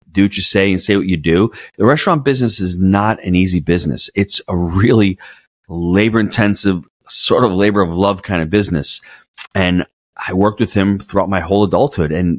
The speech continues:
he ended up passing away when I was thirty-seven years old back in two thousand seven, right before the Great Recession. And when the Great Recession hit,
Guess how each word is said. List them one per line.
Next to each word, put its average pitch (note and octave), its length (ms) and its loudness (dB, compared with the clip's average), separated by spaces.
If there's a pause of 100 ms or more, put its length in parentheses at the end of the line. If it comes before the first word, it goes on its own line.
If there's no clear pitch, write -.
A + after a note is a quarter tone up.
he G2+ 240 0
ended G2+ 200 4
up G2 100 -4
passing G2+ 380 -4
away F#2+ 180 2
when F2+ 100 0
I F#2 60 0
was F#2 140 -4
thirty-seven F#2 520 0
years E2+ 220 0
old G#2 240 2
back F2 220 -2
in E2 80 -8
two F#2+ 160 -4
thousand E2+ 300 -2
seven, F#2+ 400 0 (340)
right G2 300 0
before G2+ 220 -4
the F#2 80 -4
Great F2+ 220 -2
Recession. E2 640 -2 (320)
And G2+ 160 -2
when F#2 100 2
the F2+ 60 2
Great G#2 180 0
Recession G2 460 0
hit, C#3+ 440 0